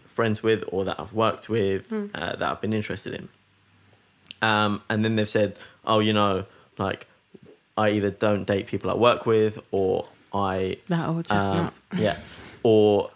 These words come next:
Speaker 1: like, I have, or I've just gotten into a relationship, right,
Speaker 2: Okay.
Speaker 1: like, in the last, sort of, like, couple of months and stuff like this. So, like, not at the moment kind of
Speaker 2: Mm.
Speaker 1: thing." Um, and then stayed friends with them. Like, obviously,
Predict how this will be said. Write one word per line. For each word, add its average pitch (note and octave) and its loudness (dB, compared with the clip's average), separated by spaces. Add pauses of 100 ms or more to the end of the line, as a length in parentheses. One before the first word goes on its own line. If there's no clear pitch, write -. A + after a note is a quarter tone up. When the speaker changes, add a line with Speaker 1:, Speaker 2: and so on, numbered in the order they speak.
(140)
Speaker 1:
like, F#2+ -2 (120)
I G#2+ 2
have, A2+ 0 (180)
or G2 0
I've - -4
just - -6
gotten - -2
into F#2+ -4
a F#2+ 0
relationship, G2+ -2
right, G#2 4
Speaker 2:
Okay. C#3 -4
Speaker 1:
like, - -6 (200)
in G#2 -2
the G2 -2
last, F#2 -6
sort - -12
of, - -10
like, - -10
couple - -8
of G#2+ -4
months A#2+ 0
and G2+ -10
stuff - -10
like - -10
this. G2 -4
So, G2+ -4 (300)
like, - -10 (460)
not G#2 -2
at F#2 -8
the F#2 -2
moment A#2 2
kind A#2 2
of A3 4
Speaker 2:
Mm. G#3+ 4
Speaker 1:
thing." G#2 0 (400)
Um, G#2 0 (100)
and G#2 0
then G#2+ 0 (160)
stayed A2 0
friends B2+ 0
with - -8
them. - -12 (200)
Like, G2 -4 (120)
obviously, A2 -4